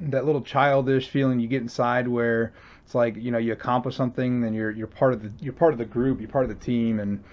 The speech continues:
I, I can understand where that is. I mean, obviously they do have a lot of stuff where they can, um,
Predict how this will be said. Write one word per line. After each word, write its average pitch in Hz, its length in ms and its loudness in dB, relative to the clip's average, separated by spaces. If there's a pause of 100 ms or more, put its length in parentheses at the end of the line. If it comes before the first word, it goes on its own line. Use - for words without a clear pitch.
(440)
I, 117 200 0
I - 40 4
can 156 120 2
understand 147 440 2
where 123 80 0
that 120 240 4
is. 120 260 0
I 117 60 0
mean, 117 220 2
obviously 165 260 2
they 123 120 0
do 127 180 0
have 120 120 2
a 113 60 2
lot 113 240 2
of 110 60 -8
stuff 117 420 -2
where 117 120 -2
they 113 200 -2
can, 107 540 -6 (340)
um, 98 480 -6